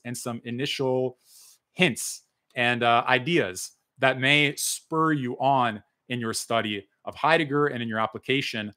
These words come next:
of your understanding of Heidegger to the other things that matter for you. And at some point, I'll probably do a detailed reading group or seminar on each of these texts, which I've been teaching privately, uh, in my tutoring. So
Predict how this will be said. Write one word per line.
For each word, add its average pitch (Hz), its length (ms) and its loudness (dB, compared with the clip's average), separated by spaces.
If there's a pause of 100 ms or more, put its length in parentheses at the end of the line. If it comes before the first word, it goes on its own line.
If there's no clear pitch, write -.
(220)
of 101 80 -16
your 110 80 -6
understanding 151 480 0
of 110 60 -10
Heidegger 113 320 0
to - 120 -8
the 117 120 0
other 113 160 -2
things 104 280 -8
that 101 160 -2
matter 143 300 0
for 92 320 -8
you. 82 240 -12 (300)
And 139 100 0
at 143 100 2
some 185 220 0
point, 147 320 -2
I'll 131 100 0
probably 135 480 0
do 110 400 -4
a 120 100 -2
detailed 123 640 -2 (220)
reading 135 340 -2
group 104 340 -8
or 113 120 -6
seminar 104 640 -2 (360)
on 113 240 -2
each 123 200 -8
of 104 80 -8
these 107 180 -10
texts, - 500 -6 (220)
which 120 320 -6 (100)
I've 113 120 -4
been 110 120 -8
teaching 110 320 -12
privately, 104 640 0 (920)
uh, 104 280 -2
in 104 120 -10
my 104 100 -2
tutoring. 110 440 -4 (840)
So 175 480 8